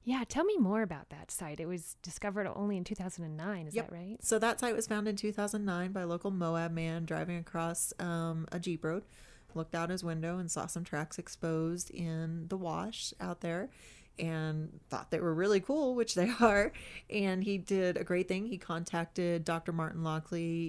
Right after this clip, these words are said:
Speaker 2: in, um, the Colorado area on the Front Range. And he had been working on tracks out here since the early eighties. So Doctor Lockley came out and took a look at the tracks and said, "Yeah, those are pretty awesome tracks," <laughs> and started,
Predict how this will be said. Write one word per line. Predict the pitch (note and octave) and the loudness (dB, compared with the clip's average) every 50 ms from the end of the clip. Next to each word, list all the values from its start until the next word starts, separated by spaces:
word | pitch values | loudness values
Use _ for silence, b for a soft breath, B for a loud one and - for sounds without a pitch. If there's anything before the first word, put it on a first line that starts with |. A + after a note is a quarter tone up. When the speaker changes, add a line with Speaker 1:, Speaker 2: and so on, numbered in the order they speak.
| - - | -4 -4
Speaker 2:
in, | - F3 E3 E3 D#3+ D#3+ D#3+ D#3+ D#3 D#3 D#3 - - | -4 -2 0 0 0 0 -2 -2 -2 -2 -4 -4 -4
um, | - F3+ E3+ E3 D#3+ D#3+ D#3 D#3 D#3 | -4 -4 -2 -2 -2 -2 -4 -4 -2
the | - F3 D#3+ D#3+ - - - - - - - - - | -2 -4 -4 -6 -10 -18 -18 -16 -16 -16 -16 -16 -8
Colorado | - - F3 E3+ E3+ E3 E3 D#3+ E3 D#3+ | -4 -2 0 0 0 0 2 2 2 2
area | D#3+ D#3+ D#3+ E3 E3+ | 2 2 2 2 2
on | E3+ | 0
the | E3+ E3+ | -2 -2
Front | - - E3+ - | -2 -2 -2 0
Range. | E3+ D#3+ E3 E3 F3+ B B B B B B B B B B - | 0 -2 -2 -2 -4 B B B B B B B B B B -4
And | - E3+ E3 D#3+ D#3 D#3+ | -2 0 2 2 0 2
he | F3+ G3+ | 4 4
had | G3+ F#3+ | 4 4
been | E3 F#3 E3+ | 4 2 2
working | E3 E3 E3 - E3+ | 2 2 0 0 -2
on | D#3+ D#3 | -2 -2
tracks | D#3 - D#3+ D3+ D#3 - | -2 -2 -4 -4 -4 -6
out | - - - | -8 -8 -4
here | - E3 D#3 D#3 D#3 | -2 -2 0 0 0
since | D#3 - - D#3 D#3 - | -2 -2 -4 -6 -6 -6
the | - - | -6 -4
early | - E3 D#3+ D#3+ D#3 E3 | -4 -2 0 0 0 0
eighties. | G3 A3+ A3 F#3+ F3+ F3+ F3+ B B B B B B B B B | 0 0 0 0 0 -2 -2 B B B B B B B B B
So | - - - F3 E3 E3 E3 D#3+ D#3+ | -2 0 2 2 2 4 2 2 2
Doctor | D#3+ E3 D#3+ D#3 - E3+ D#3+ | 2 0 -2 -2 -2 -4 -2
Lockley | D#3 D#3 D#3+ D#3 - F3+ E3 | -2 -2 -2 -4 -4 -6 -6
came | - - E3 D#3+ D#3 | -4 -4 -2 -2 0
out | D#3 D3+ D3+ D3+ D#3+ - - F3 | 0 0 0 -2 -2 -4 -2 -2
and | E3+ E3 D#3+ D#3+ D#3 D#3 D#3 D#3+ D#3+ - - - - | 0 0 0 0 0 0 0 -2 -4 -8 -12 -10 -8
took | - E3 D#3+ | -8 -6 -2
a | - | -2
look | D#3+ D#3 - | -2 -2 -2
at | E3 - | -4 -6
the | - | -6
tracks | - - D#3+ D3+ D3+ D#3+ F3+ - - - - - | -4 -2 -2 0 0 -2 -4 -4 -4 -6 -4 -4
and | D#3+ D#3 D#3+ | -4 -6 -6
said, | - - G3+ F#3 F3+ | -6 -8 -8 -8 -6
"Yeah, | F#3+ F3+ G#3+ A#3+ D4 - - - | -6 -6 -6 -6 -8 -10 -8 -6
those | F#3 F#3+ G#3 A3+ | -6 -4 -4 -4
are | A3+ A3+ A3 G#3+ G3+ - - - - - - | -4 -4 -4 -4 -6 -10 -16 -20 -20 -14 -10
pretty | - A3 G#3+ A3 A3 | -6 -4 -4 -2 -2
awesome | A3 A3+ A#3 - A3+ A#3 | -2 -2 -4 -6 -8 -8
tracks," | - - - D4+ D4 C4+ - - - - | -6 -2 0 0 2 2 2 2 2 4
<laughs> | - | 6
and | C4+ A#3+ G#3+ G3+ | 6 6 6 6
started, | - - F#3 F3+ F3+ F3 F3 E3+ E3+ | 4 6 6 4 4 4 2 0 -2